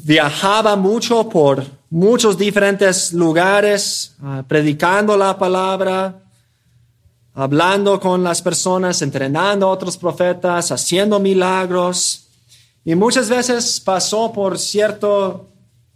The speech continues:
lugar. Y dice en Segundo de Reyes, capítulo cuatro y versículo ocho,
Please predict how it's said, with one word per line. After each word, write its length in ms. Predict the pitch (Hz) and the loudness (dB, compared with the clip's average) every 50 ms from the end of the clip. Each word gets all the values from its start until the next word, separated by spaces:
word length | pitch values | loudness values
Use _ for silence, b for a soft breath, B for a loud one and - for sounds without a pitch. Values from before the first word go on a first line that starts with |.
| _ _ _ _ _ _ _ _ _ _ _ _ _ - | _ _ _ _ _ _ _ _ _ _ _ _ _ -4
lugar. 760 | 208 202 196 190 180 160 139 135 156 196 196 - - - _ _ _ _ _ _ _ _ _ _ _ _ _ - - | 0 2 2 4 4 2 2 0 -2 -4 -6 -12 -18 -20 _ _ _ _ _ _ _ _ _ _ _ _ _ -12 -2
Y 100 | - 175 | 0 0
dice 260 | 175 208 226 - 247 | 2 2 0 2 0
en 60 | 226 202 | 0 2
Segundo 360 | - 208 190 208 226 226 233 | 2 2 2 2 2 2 0
de 60 | 220 | 2
Reyes, 440 | 202 196 180 180 190 202 196 - - - | 2 2 2 2 0 0 -2 -4 -6 -2
capítulo 440 | 180 165 156 196 185 202 202 190 | -2 -2 -2 -2 -2 0 0 0
cuatro 380 | 190 - 175 165 170 170 180 170 | 0 0 -2 -2 0 0 0 -2
y 40 | 160 | 0
versículo 500 | 156 151 151 - - 175 170 175 170 160 | 0 0 -2 -2 -4 -2 0 0 0 0
ocho, 560 | 160 175 185 190 185 - 139 131 139 165 160 | 2 2 0 0 0 -2 -4 -2 -4 -4 -6